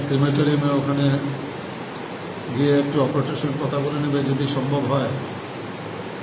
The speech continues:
তাহলে অস্থিটা আনবে, যদি সম্ভব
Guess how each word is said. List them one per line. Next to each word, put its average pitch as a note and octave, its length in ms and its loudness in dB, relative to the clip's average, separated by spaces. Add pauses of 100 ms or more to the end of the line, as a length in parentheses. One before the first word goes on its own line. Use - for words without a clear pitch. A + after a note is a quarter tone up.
(400)
তাহলে C#3+ 220 2
অস্থিটা C#3+ 400 2 (800)
আনবে, F3 300 0
যদি D#3+ 200 4
সম্ভব D3 340 0